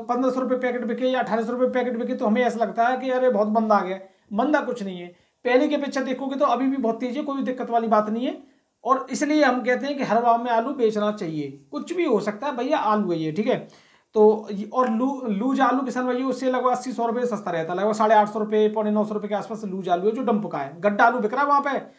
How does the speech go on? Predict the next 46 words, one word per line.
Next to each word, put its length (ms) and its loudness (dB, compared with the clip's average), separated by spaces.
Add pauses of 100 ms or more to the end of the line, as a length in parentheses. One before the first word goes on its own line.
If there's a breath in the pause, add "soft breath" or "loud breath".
(180 loud breath)
वहाँ 220 4
पे 140 -2
छटाई 320 0
नहीं 120 -2
होती 200 -2
आलू 220 2
की, 120 -6
सीधी 240 -2
गड्ढा 260 4
आलू 140 2
का 80 0
रेट 200 2
बता 200 -2
रहा 100 4
हूँ 80 0
मैं 120 -4
बाराबंकी 440 -2
में 320 -4 (220 loud breath)
जो 100 -2
साढ़े 220 2
नौ 240 2
सौ 140 -2
रुपये 180 0
के 60 0
आसपास 300 0
आ 100 2
चुका 200 -4
है। 240 -4
गड्ढा 260 4
आलू 160 0
है 80 2
बिल्कुल, 360 -4 (400 soft breath)
गड्ढा 300 2
आलू 320 0
हमारे 340 4
यहाँ 140 4
के 60 -2
हिसाब 260 0
से 100 -8
बहुत 200 -2
बढ़िया 240 0
पड़ 140 0
रहे 120 -2
हैं 60 -2
वो 120 0
लोग। 280 -2